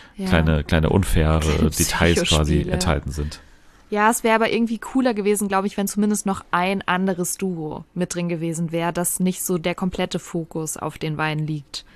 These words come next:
Speaker 1: Weil so wirkt's ein bisschen random. Es war dann irgendwie auch
Speaker 2: Ach,
Speaker 1: absehbar.
Speaker 2: mein Gott.
Speaker 1: Na gut, aber, ähm, erste Allianzen werden gebildet. Maurice, Dilara, Franzi, Silvia Wolny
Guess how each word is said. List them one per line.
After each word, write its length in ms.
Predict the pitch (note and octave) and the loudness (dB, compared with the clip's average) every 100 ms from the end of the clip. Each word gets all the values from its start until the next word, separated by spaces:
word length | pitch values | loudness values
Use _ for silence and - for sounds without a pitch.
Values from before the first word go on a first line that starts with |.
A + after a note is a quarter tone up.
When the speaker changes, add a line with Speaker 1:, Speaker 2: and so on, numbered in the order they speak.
| - - | -20 -6
Speaker 1:
Weil 120 | - E3+ | 0 2
so 140 | F3+ | 4
wirkt's 240 | F#3+ - | 2 2
ein 60 | G3 | 0
bisschen 320 | F#3+ - E3+ | 0 0 -2
random. 440 | D#3+ D#3+ D#3+ D3+ D#3+ - - - _ - - - - - _ - | -2 -2 -2 -4 -8 -20 -20 -20 _ -20 -20 -20 -20 -20 _ -14
Es 160 | E3 - | -8 -4
war 120 | E3+ | -2
dann 140 | F3 | 0
irgendwie 240 | E3 F3 D#3+ | 0 2 2
auch 80 | - | 2
Speaker 2:
Ach, 80 | |
Speaker 1:
absehbar. 320 | - - E3 D3+ | 2 0 2 2
Speaker 2:
mein 160 | D3 | 2
Gott. 120 | D3+ - - - - - C4 | -2 -10 -20 -20 -16 -14 -2
Speaker 1:
Na 100 | G#3+ | 2
gut, 240 | F#3 F3 - | 2 0 2
aber, 380 | F#3+ G3 G3+ G#3 | 4 6 6 4
ähm, 400 | F#3+ F#3+ F#3+ F#3+ - | 4 2 2 -2 -2
erste 260 | G#3 A3+ G#3+ | 2 2 2
Allianzen 400 | G3 F#3+ A3 A3+ | 2 2 2 0
werden 200 | A#3 A3 | 0 0
gebildet. 480 | G#3+ A3 A3 - - _ | 4 4 4 0 -14 _
Maurice, 960 | F#3 F#3 G3 A#3+ C#4 D#4+ - - - - _ - | -2 0 2 2 2 0 -6 -10 -14 -20 _ -4
Dilara, 680 | F3 F3 G#3+ B3 C4 D4+ D#4 | -2 0 0 0 -2 -2 -4
Franzi, 640 | - A3 C#4 B3+ B3+ B3+ | -2 -2 0 -2 0 2
Silvia 380 | G3+ A3 G#3+ E3+ | 4 6 4 2
Wolny 460 | F#3 A3+ B3+ C#4+ | 0 0 0 0